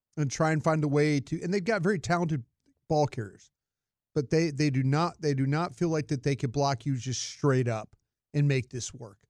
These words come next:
So get ready for a lot of movement, get ready for tight ends on the edge, get ready for Cedric Wilson blocking. You know, this is gonna be about the Cowboys. How aware are you?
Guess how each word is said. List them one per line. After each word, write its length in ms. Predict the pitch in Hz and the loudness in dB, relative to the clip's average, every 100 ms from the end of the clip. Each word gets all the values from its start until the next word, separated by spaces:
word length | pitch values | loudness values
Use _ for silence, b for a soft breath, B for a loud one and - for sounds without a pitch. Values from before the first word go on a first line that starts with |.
| _ _ _ | _ _ _
So 340 | - 151 127 117 _ _ - | -4 -2 0 -4 _ _ -6
get 140 | 135 | -2
ready 180 | 147 143 | 0 2
for 220 | - 151 | 2 2
a 60 | 139 | 4
lot 160 | 135 | 2
of 60 | 117 | 2
movement, 560 | 120 151 175 175 175 - | 2 4 4 2 0 -6
get 120 | 127 | -8
ready 180 | 131 123 | -6 -6
for 220 | 110 117 | -6 -10
tight 280 | 110 - 131 | -8 -2 2
ends 240 | 139 151 156 | 4 4 4
on 140 | 151 | 2
the 140 | 147 | 2
edge, 400 | 143 147 147 - _ _ _ 123 | 2 2 0 -4 _ _ _ -4
get 80 | |
ready 140 | 120 113 | -2 -4
for 200 | - 113 | -6 -10
Cedric 420 | - 151 117 104 | -2 0 0 0
Wilson 380 | 147 160 - 147 | 2 2 2 0
blocking. 540 | 156 151 147 151 135 - _ _ _ | 2 2 2 -2 -2 -6 _ _ _
You 80 | 135 | -6
know, 140 | 120 - _ _ | -6 -8 _ _
this 240 | 160 208 247 | 4 4 0
is 100 | - | 0
gonna 120 | 226 | 0
be 100 | 202 | 2
about 240 | 170 175 | 2 2
the 80 | 139 | 0
Cowboys. 560 | - 156 151 143 127 - | 0 2 2 2 0 -4
How 380 | - 160 180 170 | -2 0 0 0
aware 480 | 143 139 147 147 | 0 2 2 2
are 220 | 143 131 127 | 0 -2 -2
you? 220 | 117 | -4